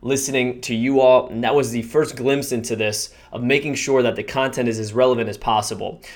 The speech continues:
So I got a ton of responses. Thank you all for sending those over. And that's why we're pausing that other Tony Robbins series, because we wanna make sure that we're addressing what you need today. So I'll be spending the next few days going through these, and then we'll get back into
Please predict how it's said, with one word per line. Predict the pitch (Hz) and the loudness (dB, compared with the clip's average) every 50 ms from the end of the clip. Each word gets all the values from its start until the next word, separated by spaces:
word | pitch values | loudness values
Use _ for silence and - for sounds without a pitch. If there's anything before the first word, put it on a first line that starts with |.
| - | -14
So | - - 135 | -4 2 2
I | 139 151 | 4 4
got | 160 156 143 | 4 2 2
a | 131 117 | 2 0
ton | - - - 160 185 | -2 -2 0 2 4
of | 226 226 | 4 4
responses. | 208 185 - - 135 117 113 113 131 131 131 127 | 4 2 2 2 2 2 2 0 -2 -4 -4 -4
Thank | 123 120 - 147 165 190 202 196 185 | -6 -2 0 2 2 2 0 0 -2
you | 175 151 131 | 2 2 4
all | 120 120 120 123 | 6 6 4 4
for | - - 127 120 | 2 0 -8 -6
sending | - 139 131 131 139 143 | 0 0 0 2 2 4
those | 151 151 147 117 | 6 4 4 4
over. | 120 113 110 101 110 107 104 - - - - - - - | 2 0 0 0 -2 -4 -4 -6 -8 -14 -20 -20 -14 -10
And | 131 139 | -4 -2
that's | 170 196 - | -2 2 6
why | 226 | 8
we're | 226 214 208 190 | 10 10 8 8
pausing | - - 175 185 190 185 185 180 170 156 | 6 4 6 6 6 6 6 4 4 4
that | 156 156 156 | 4 6 6
other | 160 156 160 156 | 6 4 4 0
Tony | - - 165 165 156 | 0 0 0 0 2
Robbins | 139 151 147 - 156 147 - | 4 4 4 4 2 -2 -6
series, | - 147 151 170 180 175 160 | -4 -2 2 2 2 2 2
because | 151 143 - 160 143 - - - - | -2 0 0 0 0 0 -6 -12 -12
we | 110 117 117 117 131 160 196 | -12 -10 -8 -4 0 2 4
wanna | 214 214 208 | 4 4 4
make | 196 185 180 | 4 2 2
sure | - 165 | 4 4
that | 151 135 | 4 8
we're | 147 165 170 | 8 6 6
addressing | 151 123 131 143 147 151 - 165 151 143 135 - - - - _ - | 6 6 6 6 6 6 6 2 2 0 0 -4 -10 -18 -20 _ -10
what | - 107 135 156 151 - - | 2 8 8 8 8 8 -2
you | 180 180 | -2 -2
need | 160 139 131 127 127 120 123 - - _ _ _ _ - | 0 2 2 2 2 0 -2 -6 -16 _ _ _ _ -6
today. | - 131 127 117 113 98 92 95 - - - _ _ _ | -4 -2 0 2 0 0 0 -6 -10 -12 -20 _ _ _
So | - - 135 | -6 2 4
I'll | 127 131 | 4 4
be | 139 | 4
spending | 131 - 156 147 147 | 0 0 0 0 2
the | 139 131 | 2 2
next | 127 135 139 - | 2 2 0 0
few | - 170 170 | 0 0 4
days | 151 143 143 135 | 6 6 6 6
going | 139 143 135 131 123 120 | 4 2 2 2 0 -2
through | - 156 160 | -2 -2 0
these, | 151 156 160 165 156 - - _ - _ _ _ _ - - - | 2 4 2 2 2 0 -10 _ -20 _ _ _ _ -20 -8 -4
and | 160 202 | 0 0
then | 220 220 | 2 4
we'll | 214 180 | 4 6
get | 175 151 - | 6 4 6
back | - 139 135 143 - - | 4 4 4 2 0 -2
into | 131 120 - 135 131 123 120 107 - | -6 -6 -2 0 0 0 0 0 -4